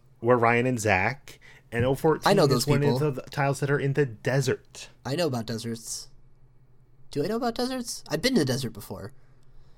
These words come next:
Speaker 2: I've d-, I've been
Speaker 1: Tell
Speaker 2: to
Speaker 1: me about when you go to a desert.
Speaker 2: Uh, well, it's usually hot. So not always, though.
Speaker 1: Okay.
Speaker 2: Sometimes it can be very cold, especially if you're at night.
Speaker 1: Mm.
Speaker 2: Uh, there's, like, not a lot of vegetation, but there's vegetation and there's animals and stuff.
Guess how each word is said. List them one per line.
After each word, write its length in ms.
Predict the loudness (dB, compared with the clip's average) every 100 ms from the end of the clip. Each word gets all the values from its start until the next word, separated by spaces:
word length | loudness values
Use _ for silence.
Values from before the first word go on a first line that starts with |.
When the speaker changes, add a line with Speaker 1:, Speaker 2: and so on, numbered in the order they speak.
| -20 -6
Speaker 2:
I've 120 | -2 0
d-, 60 |
I've 240 | 2 2 2
been 80 |
Speaker 1:
Tell 60 | 2
Speaker 2:
to 40 |
Speaker 1:
me 60 | 4
about 260 | 8 10 10
when 140 | 6
you 100 | 6
go 180 | 4 2
to 160 | 2
a 40 | -4
desert. 680 | -4 -4 -4 -8 -14 -16 -8
Speaker 2:
Uh, 560 | -2 0 2 2 2 0
well, 160 | 0 0
it's 120 | 0
usually 260 | 0 2
hot. 360 | 4 2 0 -8 -12 -16 -2
So 100 | 4
not 160 | 6
always, 320 | 6 4 2
though. 60 | -2
Speaker 1:
Okay. 80 | -2
Speaker 2:
Sometimes 320 | 0 0 0
it 40 |
can 120 | -2 -2
be 100 | -2
very 200 | -4 -4
cold, 320 | -4 -4 -6
especially 340 | -8 -6 -6
if 80 | -6
you're 80 | -8
at 80 | -8
night. 240 | -12 -14 -20 -20 -20 -20 -20 -20 -20 -8
Speaker 1:
Mm. 420 | -4 -2 -4 -4
Speaker 2:
Uh, 680 | -2 0 0 0 -2 -4 -6
there's, 720 | -2 0 2 0 -2 -2 -4 -6 -18 -20 -20 -20 -20 -20 -20 -20 -20 -8
like, 140 | -6 4
not 180 | 6
a 60 | 6
lot 180 | 6 6
of 80 | 4
vegetation, 560 | 0 0 -2 -2 -6
but 140 | -6 -4
there's 160 | -2
vegetation 560 | -2 -2 -2 -2 -4 -4
and 80 | -4
there's 140 | -4
animals 480 | -6 -8 -8 -8 -8
and 100 | -8
stuff. 480 | -8 -10 -12 -16